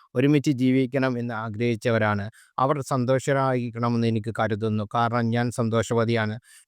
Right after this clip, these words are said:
ചിലപ്പോൾ ഒറ്റപ്പെടൽ തോന്നാം, കെട്ടിപ്പിടിക്കാൻ തോന്നുന്ന ദിവസങ്ങളുമുണ്ട്. മനുഷ്യരുടെ സ്പർശങ്ങളില്ലാതെ നമ്മൾ കടന്നു പോകുന്ന ദിവസമുണ്ടല്ലോ, അത് ന്യായരഹിതമാണ്. ഒരുപാട് മാനസിക പ്രശ്നങ്ങളിലൂടെ കടന്നു പോകുന്ന ആളാണ് ഞാൻ.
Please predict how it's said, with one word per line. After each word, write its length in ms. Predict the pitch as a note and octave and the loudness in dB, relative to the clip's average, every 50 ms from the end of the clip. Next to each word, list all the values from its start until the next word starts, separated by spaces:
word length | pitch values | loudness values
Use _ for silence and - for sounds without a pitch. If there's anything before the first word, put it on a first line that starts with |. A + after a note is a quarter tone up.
| _ - | _ 0
ചിലപ്പോൾ 360 | - D3+ D#3+ C#3+ - F3+ E3+ D3 | 2 2 2 4 4 2 2 2
ഒറ്റപ്പെടൽ 520 | C3+ A#2+ - C#3+ B2 - C#3 C3+ C3+ C3 B2+ | 0 0 0 -2 0 0 0 0 0 0 -2
തോന്നാം, 360 | A2+ A2+ G#2+ G#2 G#2 G#2+ G#2 G#2 - | -4 -4 -6 -6 -4 -6 -8 -8 -6
കെട്ടിപ്പിടിക്കാൻ 600 | - A#2 G#2+ - C3+ A#2+ B2+ B2 A2+ B2+ B2 B2 | -6 -4 0 0 0 0 0 0 0 0 0 2
തോന്നുന്ന 320 | A#2 B2 A#2+ B2 B2 B2 A#2+ | 2 0 0 2 0 0 0
ദിവസങ്ങളുമുണ്ട്. 800 | A2+ A#2 A#2 G#2+ - C3+ A#2+ B2 B2 A#2 A#2 A2+ A2+ A2 A#2 G#2+ - _ _ _ _ _ | 0 0 0 0 0 0 2 2 2 2 0 0 -2 -2 -4 -6 -6 _ _ _ _ _
മനുഷ്യരുടെ 440 | C#3 C#3 D3+ D#3+ - - D#3+ E3+ D#3 | -2 0 0 0 0 2 2 2 2
സ്പർശങ്ങളില്ലാതെ 720 | - - C#3+ B2 - - D3 C#3 C#3 C#3 C3 C3+ C3 B2+ | 2 0 -2 -2 0 -2 -2 0 2 2 2 4 2 2
നമ്മൾ 180 | B2 A#2+ B2 A2+ - | 2 0 -2 -2 -2
കടന്നു 260 | B2 A#2 A#2 A2+ B2+ | -2 -2 0 0 2
പോകുന്ന 340 | B2 A#2+ A#2 A#2 A#2 A#2 A#2 | 2 2 4 4 2 2 2
ദിവസമുണ്ടല്ലോ, 600 | G#2+ A2+ A2+ G#2+ - B2+ A#2 A2+ A2+ G#2+ A2 A2 D#2 | 2 2 0 2 2 0 2 2 2 2 0 0 0
അത് 200 | A2 G#2 B2 B2 - - - | 0 0 0 0 0 -2 -2
ന്യായരഹിതമാണ്. 1080 | A#2+ A2+ A2+ A2 A2+ A#2 A#2 A2+ A#2+ G2+ A#2 A#2 A2 G#2+ A2+ G#2+ G#2+ G#2 G#2 G#2+ G#2 F#2+ A2 A#2 _ _ _ _ _ _ _ _ _ _ _ _ _ _ _ _ _ _ _ _ _ - | 0 2 2 2 2 2 0 0 -2 -4 -6 -8 -4 -4 -4 -4 -4 -8 -10 -10 -12 -12 -16 -20 _ _ _ _ _ _ _ _ _ _ _ _ _ _ _ _ _ _ _ _ _ 0
ഒരുപാട് 420 | D3+ D#3+ F3 E3 F#3 F3+ F#3 F#3 F3 | 4 4 4 4 4 2 2 0 2
മാനസിക 440 | E3+ D3+ D3 D3+ D3+ C#3 - E3 D#3+ | 4 4 6 4 2 0 -4 -4 -2
പ്രശ്നങ്ങളിലൂടെ 520 | D3 D3 - - D3+ C#3 C#3 C#3 C#3 C3 - | -2 -2 -2 -2 -4 -2 0 0 0 0 -2
കടന്നു 280 | C3 B2 B2 B2 B2+ | -2 -4 -2 -4 -2
പോകുന്ന 240 | B2 B2+ B2 B2 B2 | 0 0 0 0 0
ആളാണ് 420 | A#2+ A#2 A#2+ A#2+ A#2+ A#2 A#2 A#2 | 2 2 2 2 2 0 0 -2
ഞാൻ. 240 | A2 G#2+ A2 G#2 G2+ | -4 -6 -8 -10 -12